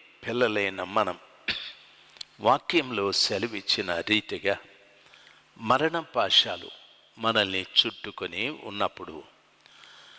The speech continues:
భక్తిహీనులు వరద పొర్లు వలె మన మీద పడి మనల్ని బెదిరించినప్పుడు, పాతాళపు పాశములు మనల్ని అరికట్టినప్పుడు, మరణపు ఉరులు మనల్ని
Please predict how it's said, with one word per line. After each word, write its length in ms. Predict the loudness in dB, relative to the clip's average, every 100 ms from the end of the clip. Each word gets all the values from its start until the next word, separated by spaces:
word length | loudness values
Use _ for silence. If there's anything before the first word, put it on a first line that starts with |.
| -20 -2
భక్తిహీనులు 840 | 0 0 0 0 2 0 0 -2
వరద 500 | -4 0 0 2 0
పొర్లు 640 | -2 -6 -2 0 4 2 2
వలె 280 | 0 0 -2 -8 -20 -20 -20 -20 _ _ _
మన 240 | 0 0 2
మీద 220 | -2 -2
పడి 400 | -2 -2 -2 -2
మనల్ని 460 | -4 -4 -4 -6
బెదిరించినప్పుడు, 1200 | -10 -2 0 2 2 0 0 -2 -2 -4 -6 -14 -16 -20 _ _ -20 -20 -20 -20 _ 2
పాతాళపు 680 | 6 6 2 -4 -4 -8 -12 -4
పాశములు 560 | 0 4 4 2 -6 -12 -16 -20 -20 -20 -20 _ 0
మనల్ని 440 | 2 0 -4 -10 -18 _
అరికట్టినప్పుడు, 1120 | 0 0 0 -2 -2 -4 -4 -6 -6 -12 -14 _ _ _ _ -20 _ _ 0
మరణపు 560 | 2 4 0 -4 -6
ఉరులు 520 | -2 2 4 4 0 -6 -16 -20 _ 0
మనల్ని 460 | 2 2 -2 -8